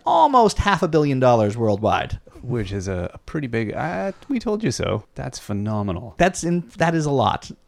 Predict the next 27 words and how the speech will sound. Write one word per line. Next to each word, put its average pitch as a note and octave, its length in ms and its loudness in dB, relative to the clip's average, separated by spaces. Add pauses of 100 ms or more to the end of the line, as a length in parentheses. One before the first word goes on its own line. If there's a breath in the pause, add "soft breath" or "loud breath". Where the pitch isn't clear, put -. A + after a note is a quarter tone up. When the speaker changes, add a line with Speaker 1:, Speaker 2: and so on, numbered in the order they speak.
Speaker 2:
Yeah. - 300 2
Speaker 1:
That D3 140 4
is D3+ 80 2
a D3 60 0
lot D#3 240 4
of D#3 80 2
money, C#3+ 480 2
uh, G2+ 320 0
especially - 400 0
since - 200 -4
it C3 100 -4
took - 220 -2
only C3 180 2
about A#2+ 200 2
sixty B2+ 320 -2
million A#2 220 2
dollars G#2+ 280 0
to A2 80 -4
make, C#3 280 -2
which - 240 -6
is G#2+ 120 -6
ridiculously G#2+ 500 -4
cheap - 360 -6
by A2+ 140 2
Speaker 2:
Yeah. E2+ 240 -2
Speaker 1:
today's B2 260 2
standards. C#3 580 -2